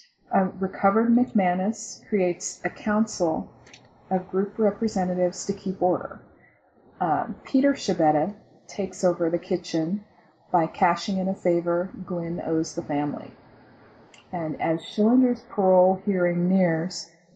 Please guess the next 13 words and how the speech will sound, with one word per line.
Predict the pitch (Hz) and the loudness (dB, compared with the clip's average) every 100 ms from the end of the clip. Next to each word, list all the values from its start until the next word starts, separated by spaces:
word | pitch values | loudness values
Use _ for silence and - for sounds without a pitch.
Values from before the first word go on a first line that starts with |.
| 165 | 0
Beecher | 196 196 240 226 | 2 2 0 0
taunts | - - 185 202 - - | -2 0 2 2 0 -2
his | 214 - | -2 0
nemesis | 175 175 180 - 185 - | 0 0 -2 -2 -4 -2
mercil-, | 151 156 156 180 170 - 185 | -2 -2 -4 -6 -8 -10 -10
mercilessly. | 185 190 - 160 - - - - - - - 156 - - - - - - | -4 -2 0 0 -2 -10 -14 -16 -20 -20 -20 -16 -16 -18 -20 -20 -20 0
O'Reilly | 175 170 170 185 202 202 | 2 4 2 4 4 4
learns | 190 170 180 - | 4 2 0 -4
he | - 170 160 - | -2 -2 -2 -2
may | 180 170 | 0 0
have | 160 170 170 | 0 -2 -4
breast | - 202 - | -2 -2 -2
cancer. | 147 139 - - | -4 -4 -6 -16